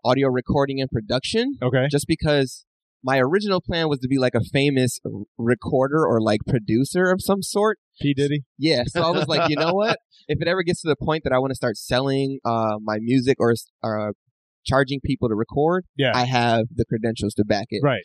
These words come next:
Speaker 1: So that
Speaker 2: right.
Speaker 1: was kinda my plan for that. And then, um, you know, just retail work for the most part. That's pretty much where my, uh, normal life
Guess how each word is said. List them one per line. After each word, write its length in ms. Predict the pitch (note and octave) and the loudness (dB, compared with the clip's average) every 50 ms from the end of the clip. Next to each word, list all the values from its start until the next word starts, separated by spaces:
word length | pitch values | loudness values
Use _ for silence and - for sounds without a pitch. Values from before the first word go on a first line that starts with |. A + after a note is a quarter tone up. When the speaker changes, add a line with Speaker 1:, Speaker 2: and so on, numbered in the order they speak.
| _ _ - | _ _ -6
Speaker 1:
So 80 | A2+ C3+ | -2 0
that 40 | C#3 | 2
Speaker 2:
right. 40 | C#3 | 2
Speaker 1:
was 100 | C#3 - | 0 0
kinda 200 | - D#3 B2+ A#2+ | 0 0 0 0
my 140 | A#2 G#2+ G#2 | -2 -2 -4
plan 220 | - - A2 A2 A2 | -4 -4 -4 -4 -4
for 100 | - G#2+ | -4 -2
that. 260 | G2+ A2 A#2 A#2 - - _ _ _ _ _ _ _ _ - | 0 0 2 0 0 -2 _ _ _ _ _ _ _ _ -6
And 140 | - C#3+ C#3+ | -6 -2 0
then, 160 | D#3 D#3+ D#3 | 0 2 2
um, 400 | D3+ D3 D3 D3 C#3+ C#3+ D3 D3 - _ - - - _ _ _ _ | 4 4 4 4 2 0 -2 -8 -10 _ -20 -20 -20 _ _ _ _
you 120 | - G3 G#3 | -6 -4 0
know, 200 | D3 C3 D3+ E3 D#3+ _ - | 0 0 0 -2 -6 _ -2
just 180 | D3 D3 C3+ B2+ | -2 0 0 2
retail 540 | A#2+ B2+ C#3 D3 - - D3+ C3+ C3+ C3+ A#2+ | 2 2 0 0 0 0 0 2 2 2 2
work 180 | B2+ C3 C#3 - - | 0 -2 -2 -2 -2
for 80 | C#3+ | -2
the 80 | C3 C3 | 0 0
most 300 | B2+ C3 C3 C3 - - - | 0 0 -2 -2 -2 -4 -4
part. 280 | - B2 C#3 D#3 - B2 | -2 -2 -4 -4 -6 -6
That's 320 | A#2+ B2+ B2+ - - - _ _ _ _ - - A2+ G#2+ | -6 -6 -6 -6 -12 -20 _ _ _ _ -8 -4 -4 -2
pretty 180 | - F3 D3+ C#3+ | -2 0 0 0
much 200 | C3+ B2+ A#2+ - | 0 0 -2 0
where 180 | - A#2+ A#2+ A2+ | 0 0 2 2
my, 320 | A2+ A2 G#2 G2+ G2+ F#2+ | 2 0 0 0 0 0
uh, 220 | G2 F2 C2 C#2+ A#2+ B2+ _ _ - | 0 0 -2 -2 -4 -8 _ _ -12
normal 580 | A2 A2+ B2+ C#3+ D#3 E3 D#3+ D3 B2+ A#2 A2 | -8 -6 -2 -2 0 0 0 0 0 -2 -2
life 240 | A2 A2 G#2+ G#2 B2 | -4 -4 -4 -6 -6